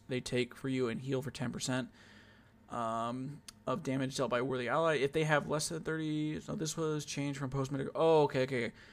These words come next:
So it is pre-mitigation, and it was, uh, post-mitigation. Okay.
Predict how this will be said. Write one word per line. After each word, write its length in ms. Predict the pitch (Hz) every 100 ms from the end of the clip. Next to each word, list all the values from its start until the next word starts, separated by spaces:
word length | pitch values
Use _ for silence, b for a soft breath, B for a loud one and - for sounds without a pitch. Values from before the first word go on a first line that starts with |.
| b b b -
So 180 | - 151
it 60 |
is 160 | 139 - - -
pre-mitigation, 960 | - 151 226 143 117 113 113 - 117
and 120 | 117 110
it 80 | 107
was, 500 | 127 127 120 - -
uh, 400 | 120 117 107 110 110 -
post-mitigation. 840 | - 127 - 107 - - - - - -
Okay. 320 | - 127 160